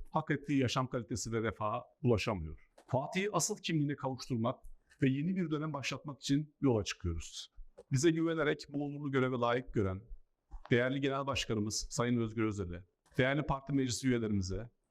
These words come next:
ve tüm partili yol arkadaşlarımıza çok teşekkür ediyorum. İki bin on dokuz yılında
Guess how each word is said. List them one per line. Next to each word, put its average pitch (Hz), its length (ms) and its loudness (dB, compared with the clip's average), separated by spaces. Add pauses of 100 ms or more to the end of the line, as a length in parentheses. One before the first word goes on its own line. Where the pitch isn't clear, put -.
(180)
ve 151 200 4
tüm 214 240 0
partili 151 360 -2
yol 151 140 0
arkadaşlarımıza 123 640 0
çok - 220 -8
teşekkür 95 400 -2
ediyorum. 85 260 -10 (380)
İki 151 220 2
bin 170 40 -4
on 190 160 -2
dokuz 165 280 -2
yılında 117 400 -2